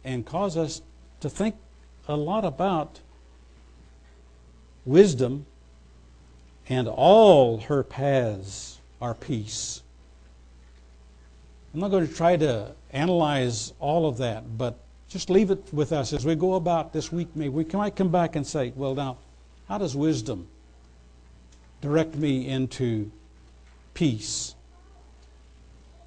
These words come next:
Wisdom, we know, is the fear of God, keeping of His commandments. So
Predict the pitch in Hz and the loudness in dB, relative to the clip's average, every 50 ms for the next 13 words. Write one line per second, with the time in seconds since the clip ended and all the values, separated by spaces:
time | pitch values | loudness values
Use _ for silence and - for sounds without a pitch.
0 | - - - - - - 139 143 151 143 131 165 151 147 143 135 131 131 131 147 | -20 -20 -20 -20 -8 0 2 4 4 4 4 4 4 4 4 4 4 4 4 4
1 | 156 143 131 127 120 113 107 107 117 120 - 143 131 131 120 113 113 127 117 117 | 4 4 2 2 0 -2 -4 -4 -6 -4 -2 0 2 2 2 0 -2 -2 -2 -2
2 | 123 143 151 - - - - 139 120 - 131 123 113 107 117 117 - - 131 117 | -4 -4 -6 -10 -8 -4 -2 -2 -2 -2 -4 -6 -6 -4 -6 -6 -6 -6 -6 -6
3 | 113 113 117 107 113 170 180 - - - - - - - - - - - - - | -4 -4 -4 -4 -6 -6 -8 -12 -16 -18 -18 -20 -20 -20 -20 -20 -20 -20 -20 -20
4 | - - - - - 170 160 151 139 127 - | -20 -16 -10 -2 2 4 4 4 4 2 -2